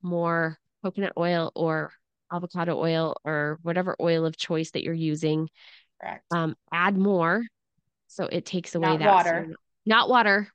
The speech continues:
Speaker 1: Water will drive it in even further into, deeper into those tissues. So don't do that. That's not smart. So those are my scoops. Uh, just some extra tips of things that experience is a wonderful teacher. Evaluated experience is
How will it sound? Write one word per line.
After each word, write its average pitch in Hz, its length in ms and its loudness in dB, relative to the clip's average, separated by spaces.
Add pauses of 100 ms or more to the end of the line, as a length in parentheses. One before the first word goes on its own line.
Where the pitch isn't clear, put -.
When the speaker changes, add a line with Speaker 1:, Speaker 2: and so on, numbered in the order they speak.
Speaker 1:
Water 196 240 0
will 226 140 0
drive 208 260 2
it 196 60 0
in 208 220 -2
even 294 300 -2
further 285 420 4
into, 247 280 2
deeper 247 380 -2
into 240 200 -2
those 208 240 0
tissues. 156 640 -4
So - 180 -4
don't 214 200 2
do 208 140 2
that. - 220 -6 (260)
That's 190 180 -6
not 190 180 -4
smart. - 400 -10 (600)
So 180 320 2 (100)
those 254 180 4
are 466 80 2
my 403 80 8
scoops. - 500 2 (180)
Uh, 214 100 2
just 226 240 -2
some 254 240 0
extra 247 380 0
tips - 460 -2 (100)
of 185 240 2
things 208 480 2
that 170 520 0 (1600)
experience 240 640 2
is 208 100 -4
a 202 40 2
wonderful 190 380 0
teacher. 165 440 -4 (220)
Evaluated 208 840 6
experience 175 880 -2
is 175 460 0